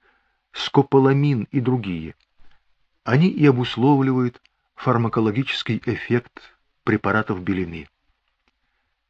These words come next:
В медицинской практике препараты белины – порошки, пилюли, микстуры, экстракты – применяют в тех же случаях, что и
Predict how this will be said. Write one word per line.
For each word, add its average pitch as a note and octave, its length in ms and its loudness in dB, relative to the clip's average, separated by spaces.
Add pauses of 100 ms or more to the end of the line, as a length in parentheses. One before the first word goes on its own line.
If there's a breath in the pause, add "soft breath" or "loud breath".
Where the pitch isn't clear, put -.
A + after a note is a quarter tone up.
В F#2 140 -6
медицинской D#3 600 2
практике F3 460 -2
препараты D3+ 480 0
белины – D3 440 2 (240)
порошки, B2+ 560 2
пилюли, A#2 600 0
микстуры, A#2 600 -2
экстракты – A#2 580 -4 (600 loud breath)
применяют E3 500 4
в - 120 -12
тех E3+ 220 6
же B2+ 140 2
случаях, C3+ 680 -2 (360 loud breath)
что - 220 0
и C#3+ 140 6